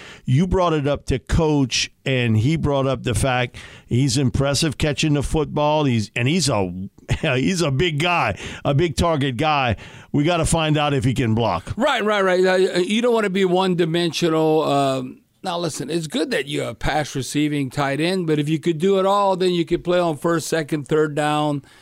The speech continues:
Speaker 2: Uh, Ken, you said the edge. Mike, um, he was, like, on the radar of all, everyone that evaluates talent, like yourself and a, a number of people,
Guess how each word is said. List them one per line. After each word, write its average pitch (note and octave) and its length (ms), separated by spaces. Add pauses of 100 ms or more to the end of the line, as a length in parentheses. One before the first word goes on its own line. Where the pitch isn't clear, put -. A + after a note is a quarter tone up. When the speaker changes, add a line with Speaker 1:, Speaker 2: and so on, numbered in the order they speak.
(320)
Speaker 2:
Uh, C3 260
Ken, D#3+ 280
you D3+ 100
said D3+ 300
the C#3+ 100
edge. D3 560 (580)
Mike, F#3+ 340
um, F#3 460 (560)
he A3 520
was, G#3+ 400 (180)
like, C#3+ 300
on F3+ 300
the E3+ 100
radar D#3 800
of C3+ 340
all, D3 480
everyone D3+ 460
that D3 120
evaluates D3 640
talent, C#3+ 420
like C3+ 180
yourself C#3 480
and C#3+ 100
a, C3+ 140
a C3+ 40
number C#3+ 380
of B2+ 100
people, C#3 560